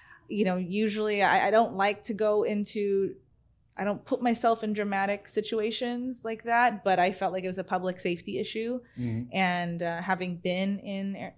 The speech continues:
Speaker 1: you know, the Phoenix area for a long time, I'm like, "Okay, it's my duty to contact people that I know in office or whatnot to, to help secure the area or,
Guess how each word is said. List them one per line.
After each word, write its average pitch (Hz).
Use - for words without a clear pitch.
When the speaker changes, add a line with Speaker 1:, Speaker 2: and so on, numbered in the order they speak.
Speaker 1:
you 180
know, 170
the 165
Phoenix 180
area 175
for 185
a 170
long 165
time, 170
I'm 165
like, 165
"Okay, -
it's 170
my 165
duty 170
to 165
contact 160
people 175
that 165
I 170
know 165
in 170
office 165
or 165
whatnot 160
to, 151
to -
help -
secure 165
the 156
area 160
or, 156